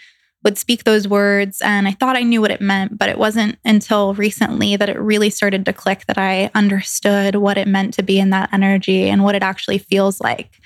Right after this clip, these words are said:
'Cause we can read about these things, we can listen to podcasts, we can talk about it in our yoga classes if you're a fellow yoga teacher.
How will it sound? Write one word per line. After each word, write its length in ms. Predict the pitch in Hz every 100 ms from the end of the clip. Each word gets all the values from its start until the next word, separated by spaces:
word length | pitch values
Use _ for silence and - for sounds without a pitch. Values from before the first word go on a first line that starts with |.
| - - - - -
'Cause 100 | 208
we 160 | 233
can 460 | 233 240 214 202 196
read 200 | 208 208
about 220 | 202 196 190
these 240 | 196 196
things, 300 | - 196 190
we 100 | 190
can 140 | 202
listen 240 | 190 190 196
to 60 |
podcasts, 540 | 190 - 185 - 185 -
we 80 | 196
can 140 | 196
talk 260 | - 190 -
about 300 | 202 196 190
it 100 | 196
in 80 | 196
our 100 | 196
yoga 260 | 190 196
classes 460 | 196 196 190 - 208
if 160 | 202 -
you're 220 | 196 196 _ - -
a 80 | -
fellow 260 | - 208
yoga 300 | 208 208 208
teacher. 420 | 214 214 - 214